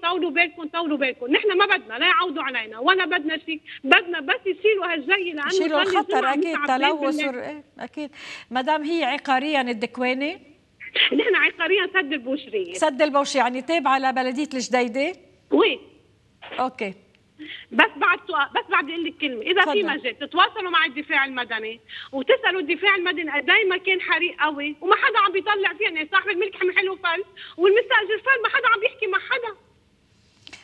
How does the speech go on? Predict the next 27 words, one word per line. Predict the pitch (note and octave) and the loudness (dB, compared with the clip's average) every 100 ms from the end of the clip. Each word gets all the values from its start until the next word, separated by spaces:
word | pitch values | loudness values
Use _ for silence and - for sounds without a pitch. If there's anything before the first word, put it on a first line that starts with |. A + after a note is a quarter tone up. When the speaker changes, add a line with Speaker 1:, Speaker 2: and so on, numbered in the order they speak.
| - _ - | -20 _ -10
Speaker 2:
أوكي. | B3+ - C#4 | -8 -4 2
Speaker 1:
مدام | D4+ F4+ G4 C4+ | 4 4 0 0
صار | G4 | 0
لي | G#4 F4+ G#4+ | 2 0 0
جمعة | A#4 F#4+ | 0 0
مش | F#4 | -2
عارفة | F4 D#4+ G4 | -4 0 0
نام | F#4 F4+ F#4 | 0 -2 0
من | F4 | 0
رواي، | E4+ E4 F4+ E4+ | 0 0 0 0
يعني | C#4+ C4+ C#4+ F#4+ | -2 -2 -2 -2
أنا | E4 | 2
يا | G4+ | 2
قطعوا | G4+ G4+ F#4+ G4 | 2 2 0 0
لي | F#4+ | 0
رزقي، | E4+ D4+ | -2 0
يا | F4+ | 2
بدي | G4 G4+ | 2 -4
سكر | G4 G#4+ G#4 F#4+ | -4 -6 -4 -2
محلاتي، | F4 F#4 F4+ F4 E4+ E4+ F#4 - _ _ | -2 0 -2 -4 -8 -8 -8 -10 _ _
يا | F4 | 2
بدي | A#4 G#4+ | 2 2
يصير | A4 A4 A4 | 0 2 2
عندي | A#4 A4 | 2 -2
كانسر. | B4+ C5 B4+ E4+ D#4+ - _ _ _ _ _ _ _ - | -4 -4 -4 -6 -8 -10 _ _ _ _ _ _ _ -12
Speaker 2:
مية | A#3 B3+ | -6 -4
بالمية. | A#3+ A#3 A3 G3+ | -4 -4 -6 -6